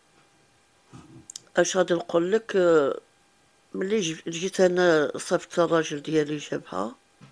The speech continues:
مشيت نعاوم البنيته. ملي مشيت نعاومها لقيت الكره عندها، كره خارجه ليها.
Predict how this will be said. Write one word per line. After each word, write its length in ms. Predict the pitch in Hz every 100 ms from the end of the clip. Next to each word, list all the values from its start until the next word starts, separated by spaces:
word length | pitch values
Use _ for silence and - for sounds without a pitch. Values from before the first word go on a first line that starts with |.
| _ _ _ _
مشيت 320 | - - 247 208
نعاوم 340 | 190 233 240
البنيته. 520 | 240 220 240 240 - 202 - - _ _ _ _ _ _ _ _ _ _ _ _ _ _
ملي 140 | 202 208
مشيت 340 | 190 214 208
نعاومها 960 | 202 185 202 208 208 214 269 269 202 - -
لقيت 300 | - 208 190
الكره 340 | 196 208 190
عندها، 380 | 190 165 170 165 - _ _ _ _ _ _
كره 260 | - 254 196
خارجه 420 | - - - -
ليها. 220 | -